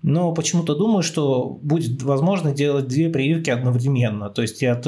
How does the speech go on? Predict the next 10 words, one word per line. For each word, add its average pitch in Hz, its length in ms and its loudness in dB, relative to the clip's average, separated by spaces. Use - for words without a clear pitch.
коронавируса, 156 760 2
и 143 80 2
от 127 160 0
гриппа. 113 480 -2
И 156 240 2
это 185 240 0
не 156 300 2
опасно, 139 760 -2
то 139 80 -2
есть - 220 -4